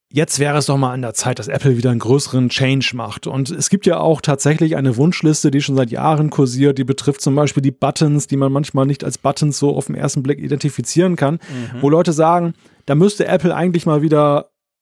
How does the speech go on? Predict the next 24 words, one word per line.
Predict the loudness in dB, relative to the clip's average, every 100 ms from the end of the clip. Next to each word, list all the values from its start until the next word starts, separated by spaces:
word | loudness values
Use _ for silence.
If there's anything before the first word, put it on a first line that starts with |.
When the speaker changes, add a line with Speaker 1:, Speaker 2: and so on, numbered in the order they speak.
| _
Speaker 1:
anfassen. | -4 -4 -2 -4 -4 -8 -10 -4
Da | 0
müsste | 0 0
Apple | -2 0 2
das | 2 2
mal | 2 2
mit | 0 -2 _ _ _
irgendeiner | 2 2 0 -2
Art | 0
von | 0 -2
Rahmen | 0 2 2 2
versehen | 0 2 2 0
oder | 0 0
was | 0 -4
auch | -4
immer | 0 0
damit | 2 -2 -4
anstellen. | -8 -8 -8 -6 -8 -12 -20 -20 -20 _
Speaker 2:
Mhm. | -12 -10 -10 -14 -2
Speaker 1:
Und | 0
so | 4 4
wie |
es | 2
aussieht, | 0 0 0 2 0 -2 -8